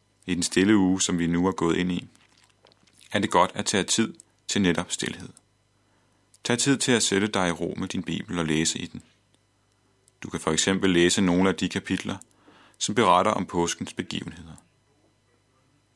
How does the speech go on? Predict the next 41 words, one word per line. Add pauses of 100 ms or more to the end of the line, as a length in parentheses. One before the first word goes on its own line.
(100)
Men
inden
du
læser, (420)
så
bed
Gud
om, (800)
at
han
gennem
ordet
må
skabe
bønnen
i
dig. (720)
"Gud, (800)
vær
mig
synder
nådig." (1500)
I
stilhed
med
Guds
ord (560)
vil
han
måske
afsløre
ting
i
dit
liv,
som
du
ikke
bryder
dig
om.